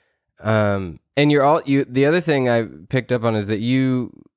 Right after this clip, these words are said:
I have worked with several people that have done exactly what you're talking about, where it's like,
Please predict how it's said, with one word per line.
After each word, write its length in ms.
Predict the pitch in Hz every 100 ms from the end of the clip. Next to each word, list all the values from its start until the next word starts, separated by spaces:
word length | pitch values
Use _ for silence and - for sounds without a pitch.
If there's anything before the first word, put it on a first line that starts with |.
| -
I 100 | 131
have 240 | 151 156
worked 180 | 147 123
with 100 | 123
several 240 | 135 123 113
people 220 | 123 113
that 120 | 104
have 140 | 101 98
done 320 | 110 110 101
exactly 380 | 98 110 104 101
what 60 |
you're 120 | 104
talking 240 | 113 110 101
about, 200 | 98 85
where 140 | 95
it's 140 | 92 -
like, 340 | 95 87 -